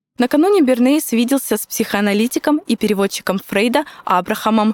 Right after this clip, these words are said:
Брилом. Выяснял, что сигареты символизируют для американок. «Важное место в обществе – удовольствие», ответил тот по Фрейду, «символ власти, которой у женщин нет и к которой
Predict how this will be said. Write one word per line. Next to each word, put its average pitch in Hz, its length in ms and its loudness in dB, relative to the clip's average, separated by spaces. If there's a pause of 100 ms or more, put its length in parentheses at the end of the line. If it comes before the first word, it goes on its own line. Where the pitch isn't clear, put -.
Брилом. 175 560 -2 (100)
Выяснял, 262 500 2
что - 260 -2
сигареты 202 560 -2
символизируют 190 840 0
для 175 380 0
американок. 180 800 -4 (640)
«Важное 220 380 0
место 190 340 -2
в 180 60 0
обществе – 294 560 -2 (160)
удовольствие», 220 840 0 (120)
ответил 208 420 -2
тот - 180 -4
по 208 140 -4
Фрейду, 190 440 -2 (200)
«символ 254 460 2
власти, 240 440 0
которой 202 380 0
у 196 40 2
женщин 185 540 -2
нет 208 300 0 (180)
и 339 60 0
к - 80 -6
которой 240 420 0